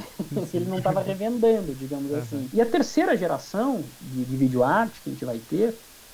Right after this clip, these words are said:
Speaker 1: se alguns nomes são importantes. Vamos por lá, assim, a, no, em São Paulo tem a Regina Silveira, o Gabriel Borba, né?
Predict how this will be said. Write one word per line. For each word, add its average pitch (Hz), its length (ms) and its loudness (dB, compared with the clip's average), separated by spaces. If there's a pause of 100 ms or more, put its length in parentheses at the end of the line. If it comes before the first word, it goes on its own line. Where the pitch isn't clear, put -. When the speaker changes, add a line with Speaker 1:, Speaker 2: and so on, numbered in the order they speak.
(220)
Speaker 1:
se - 100 0
alguns 196 320 6
nomes 226 260 2
são 226 100 -2
importantes. 202 460 -4
Vamos 190 180 -4 (160)
por 175 140 -4
lá, 165 100 4
assim, 156 180 -2
a, 135 320 -8
no, 147 200 4
em 175 220 -2
São 233 220 2
Paulo 175 420 2
tem 156 180 -2
a 147 40 -2
Regina 151 380 0
Silveira, 185 680 0 (800)
o 147 40 -4
Gabriel 165 460 4
Borba, 180 640 4 (680)
né? 165 240 -4